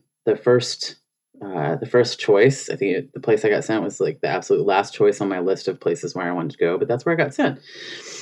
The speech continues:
And it was a time in my life when, um, I was telling everyone around me, like, "You, you, you gotta bloom where you're planted, right? Ro-, trees without roots don't bear fruit." Um, and the universe <laughs> has this way of keeping me honest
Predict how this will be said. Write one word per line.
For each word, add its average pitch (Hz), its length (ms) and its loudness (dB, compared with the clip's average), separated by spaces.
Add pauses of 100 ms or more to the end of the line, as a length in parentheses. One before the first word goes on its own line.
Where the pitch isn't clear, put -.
(140)
And 170 100 10
it 160 60 8
was 160 120 8
a 165 60 6
time 165 240 4
in 185 60 6
my 147 140 8
life 139 360 6
when, 110 420 0
um, 92 500 -2 (460)
I - 40 0
was 135 120 4
telling 151 300 6
everyone 135 240 6
around 113 340 2
me, 98 260 2
like, - 440 0 (760)
"You, 170 540 6 (280)
you, 143 180 4
you 135 140 0
gotta 156 260 8
bloom 131 540 6
where 120 100 4
you're 101 100 2
planted, 90 580 -4
right? 101 320 2 (300)
Ro-, 139 240 6 (220)
trees 175 320 8
without 143 240 4
roots 120 280 2
don't 98 180 0
bear 87 160 0
fruit." - 540 -4 (440)
Um, 107 400 0
and 127 340 4
the 143 80 6
universe 180 400 6
<laughs> - 100 -4
has 156 320 4
this 190 200 6
way 139 320 10
of - 240 2
keeping 120 380 2
me 101 120 2
honest 101 640 0